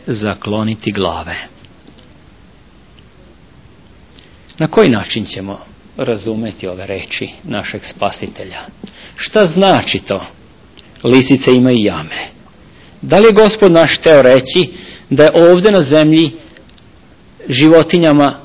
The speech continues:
bolje i lakši život nego onima koji su u veri?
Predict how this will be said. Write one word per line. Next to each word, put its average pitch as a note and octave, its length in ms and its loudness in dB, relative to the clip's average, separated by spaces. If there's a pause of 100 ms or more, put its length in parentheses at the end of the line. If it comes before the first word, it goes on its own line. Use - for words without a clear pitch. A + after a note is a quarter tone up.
(140)
bolje C#3 440 0 (680)
i E3 80 -2
lakši F3 360 0
život C3 400 -2 (340)
nego C3+ 220 -2
onima B2 520 -2 (120)
koji A#2+ 220 -4
su A2+ 200 -6
u G#2 40 -6
veri? G2 380 -10